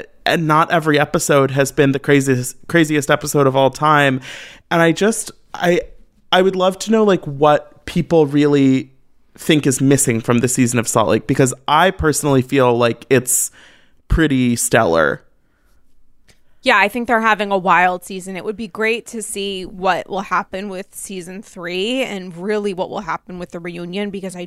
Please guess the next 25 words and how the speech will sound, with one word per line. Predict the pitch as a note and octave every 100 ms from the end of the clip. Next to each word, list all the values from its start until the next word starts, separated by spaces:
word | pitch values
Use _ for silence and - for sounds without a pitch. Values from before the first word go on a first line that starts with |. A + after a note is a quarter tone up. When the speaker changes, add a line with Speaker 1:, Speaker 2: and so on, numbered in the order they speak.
| -
Speaker 2:
do | F3 E3+
think | - E3+ F3
that | F#3+ D#3+
Mary's | - F3+ F3 E3+
absence | - F3+ - F3 F3+ -
is, | F#3 F3+ F3 - _ _ _ _ _ _ _ _ _ - A3+ _ -
is | A3 G3+
gonna | - G3 F#3+
harm | F3+ G3+ F3+ F3+ F#3 E3+ F3+
the | F#3+
narrative | F3 E3+ F3 E3+ F3 F3
that | F#3 D#3
was | F3+ F#3
constructed | - F#3+ - D#3+ - A#3 A#3+
around | B3+ C4
the | C4
reunion, | C4 C4 C4 C4
'cause | A#3+
she | G3+ G3+
was | E3 E3+ E3+ G#3+
mired | G#3 G#3+ A3+ A#3
in | A#3+
so | A3+ A#3
much | A#3 -
drama. | - A3 A3 A#3 B3+